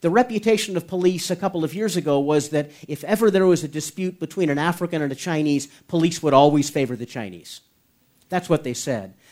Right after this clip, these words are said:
But that's less so now, and I have some African traders telling me the police are being fair, which is interesting. That's a change.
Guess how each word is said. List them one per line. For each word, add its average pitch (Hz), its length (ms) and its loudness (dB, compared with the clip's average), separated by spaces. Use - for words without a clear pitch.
But 311 120 -8
that's 415 280 -4
less 294 280 -2
so 147 360 -2
now, 113 480 -4
and 135 80 -10
I 147 120 -4
have 175 220 0
some 277 220 -4
African 185 560 -2
traders 170 460 0
telling 175 320 0
me 170 180 -2
the 254 100 4
police 262 420 0
are 269 80 0
being 262 280 -4
fair, 123 580 -2
which 359 180 -2
is 285 100 0
interesting. 190 400 -6
That's 214 220 -4
a 240 60 0
change. 110 600 -4